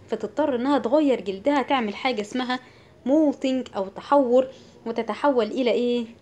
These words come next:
لارفا تانية، لارفا اكبر شوية، وبعد كده تغير جلدها تالت ورابع لحد ما تتحول الى ادلت ميل وفيميل. حلو؟ طيب، هذه اللارفا يبقى احنا اتفقنا ان ادلت ميل وفيميل ايج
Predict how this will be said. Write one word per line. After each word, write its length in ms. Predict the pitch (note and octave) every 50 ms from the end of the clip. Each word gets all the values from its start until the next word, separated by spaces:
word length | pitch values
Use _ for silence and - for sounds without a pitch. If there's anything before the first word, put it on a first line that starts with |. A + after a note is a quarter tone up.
| _ F3
لارفا 260 | F3 F#3+ F#3+ G#3 B3+
تانية، 400 | C4 F4 F4+ D#4+ C#4+ C#4 C#4 C#4 - - - _ -
لارفا 280 | F3+ F#3+ G#3+ G#3 G#3
اكبر 380 | - - D#4 - A3 G#3 G#3+ G#3
شوية، 360 | - - G#3 F#3 - - - - - - - - - - - - - - - - - - -
وبعد 280 | A#4 A#4 A#4 - C4+ C#4
كده 260 | C#4 E4 D#4+ D#4+ D#4+ D#4+ -
تغير 280 | B3 A#3+ C#4+ D#4 C4 G#3+
جلدها 340 | G3 G3+ F#3+ G#3 C#4 C4+ A3+
تالت 500 | A#3 C#4 C#4 C4+ B3 B3+ - - - - _ _ _ _ _ -
ورابع 460 | F#3+ G#3 C4 C#4 C4 B3 B3+ B3+ B3 - - - _ - - _ - - _
لحد 340 | G#3+ A3 - D4 C#4 A3 A#3
ما 100 | G#3+ G3
تتحول 480 | F#3+ G3+ - - - C4 B3 A#3 G#3 -
الى 200 | - A#3+ A3+ G3+
ادلت 460 | G#3+ A3+ A3+ A3 G#3 G#3 - - - - - - - - - - _ A#3
ميل 200 | A#3+ B3+ A3 G3+
وفيميل. 380 | E3+ - - - - - - - _ _ _ _ - - - -
حلو؟ 160 | B3 C4 - - - - - _ - - - - - - - - - - - - - -
طيب، 120 | G#3+ - - - - - - - _ - - - - - - - - - - - - -
هذه 340 | - B3+ C#4 E4 G#4+ C5 A4
اللارفا 520 | E4+ D4+ E4+ F4+ F4+ D4 E4+ A#4 - - - - - - -
يبقى 140 | G#3 A#3 A#3+
احنا 100 | B3+ B3+
اتفقنا 380 | A3 - A#3 - C4 B3 A3
ان 160 | A3 A#3 A#3 A3+
ادلت 340 | A#3 A#3 B3 A#3+ A#3+ -
ميل 140 | G#3+ A#3+ A#3+
وفيميل 500 | B3 A#3 A#3 A3+ A3 A3+ A3+ G3+ E3+ D#3+ - - - - - - -
ايج 240 | D4+ F#4+ A4 F4+